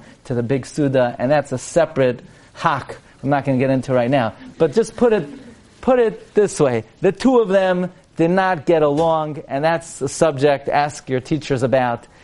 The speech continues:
They didn't like each other. And Haman didn't like the fact that his wife wasn't invited, so he figured,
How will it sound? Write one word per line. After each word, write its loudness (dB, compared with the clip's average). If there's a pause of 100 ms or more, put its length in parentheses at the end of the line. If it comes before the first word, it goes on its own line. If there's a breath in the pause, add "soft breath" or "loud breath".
(160 soft breath)
They 2
didn't 2
like -2
each -8
other. -2 (200 loud breath)
And 0
Haman 2
didn't 2
like 0
the -4
fact -2
that 0
his -4
wife 0
wasn't 2
invited, 2 (200 loud breath)
so 0
he 2
figured, 0